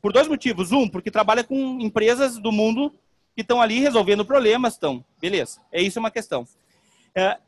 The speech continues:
e por outro, e, e porque propiciam aos estudantes uma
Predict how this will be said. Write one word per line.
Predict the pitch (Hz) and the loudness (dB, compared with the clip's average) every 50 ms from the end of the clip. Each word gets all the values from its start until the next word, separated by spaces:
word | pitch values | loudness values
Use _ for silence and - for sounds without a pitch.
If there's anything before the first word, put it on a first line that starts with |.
| _ _ | _ _
e | 240 220 | -10 -10
por | - - 254 247 233 | -6 -4 0 4 6
outro, | 554 605 605 - - - | 6 6 6 4 0 0
e, | 247 214 247 - | 0 0 0 0
e | - 220 | -4 -6
porque | 196 - 269 233 - 277 285 | -2 -2 -2 -2 0 -2 -2
propiciam | - _ - 277 330 330 - 349 294 - - - 277 294 349 370 320 254 | -2 _ 0 2 2 2 2 0 -2 0 0 2 4 4 4 4 2 2
aos | 240 202 - | 0 -2 -4
estudantes | - - 214 165 175 196 233 247 233 - 185 156 - - - - - _ _ _ _ _ _ _ _ _ _ - | -10 -14 -6 -2 -2 -2 -2 -2 -4 -8 -10 -10 -10 -12 -16 -18 -20 _ _ _ _ _ _ _ _ _ _ -4
uma | 190 220 233 233 220 202 165 139 117 | 0 2 4 4 4 4 2 0 -2